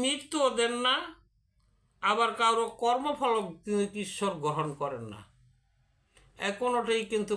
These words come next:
কারো নেয় না। তবে এই যে নিতেছে না, এই জগতে এই আত্মাটা, জীবাত্মাটা আমাদেরকে ব্রহ্মশক্তি দ্বারা এই জগতে পাঠাইয়াছেন এবং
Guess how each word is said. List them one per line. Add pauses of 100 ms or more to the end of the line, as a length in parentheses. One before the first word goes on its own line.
(120)
কারো (120)
নেয়
না। (1400)
তবে (640)
এই
যে (160)
নিতেছে (120)
না, (380)
এই (180)
জগতে (1500)
এই (140)
আত্মাটা, (680)
জীবাত্মাটা
আমাদেরকে (320)
ব্রহ্মশক্তি (140)
দ্বারা (240)
এই (140)
জগতে (640)
পাঠাইয়াছেন (680)
এবং